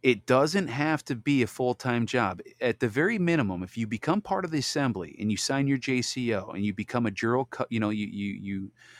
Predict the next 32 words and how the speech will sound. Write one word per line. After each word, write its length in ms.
you 80
sign 260
that 100
juror 260
covenant 400
office, 340
basically 380
all 140
you're 120
doing 300
is 180
you 360
are 320
making 360
yourself 380
available 580
as 140
a 60
jurist 600
in 80
a 60
pool 360
of 120
other 240
jurists. 500
So 180
when 180
time 300
comes 300
to 80
be 160
called, 440